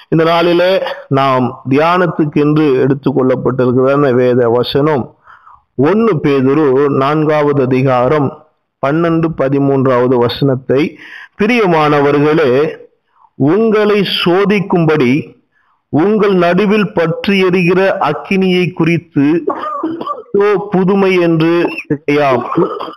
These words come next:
கிறிஸ்துவின் மகிமை வெளிப்படும் போது நீங்கள் களி கூர்ந்து மகிழும்படி அவருடைய பாடுகளுக்கு நீங்கள்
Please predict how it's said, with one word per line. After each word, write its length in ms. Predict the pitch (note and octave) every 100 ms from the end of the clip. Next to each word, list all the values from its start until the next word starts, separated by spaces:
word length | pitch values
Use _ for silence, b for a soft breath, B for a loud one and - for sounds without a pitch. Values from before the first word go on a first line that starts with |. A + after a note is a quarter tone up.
| - - _ - -
கிறிஸ்துவின் 800 | F#3 A#3+ - - A3+ G#3+ G#3+ F3+
மகிமை 680 | D3 D#3+ E3+ G3 G3 G3
வெளிப்படும் 680 | C#3+ C#3 - - - E3+ E3+ D3
போது 480 | C#3+ B2 C#3 E3 - - - B B _
நீங்கள் 680 | C3+ C#3+ E3+ G#3 F#3+ F3+ D3
களி 360 | - E3 G3
கூர்ந்து 680 | F#3 G3+ G3 F#3+ F3+ G#3 G#3
மகிழும்படி 1160 | D3 C3+ D3 F#3+ F#3 E3+ C#3 A#2 C3 E3+ - _ _ _ _ _
அவருடைய 880 | - C3+ E3+ G#3+ G#3+ G#3 G3+ G3 G3 -
பாடுகளுக்கு 880 | D#3+ D3+ F#3 G3+ F#3 F#3 F#3 E3+ F#3
நீங்கள் 500 | E3+ D#3+ D#3+ D#3 D#3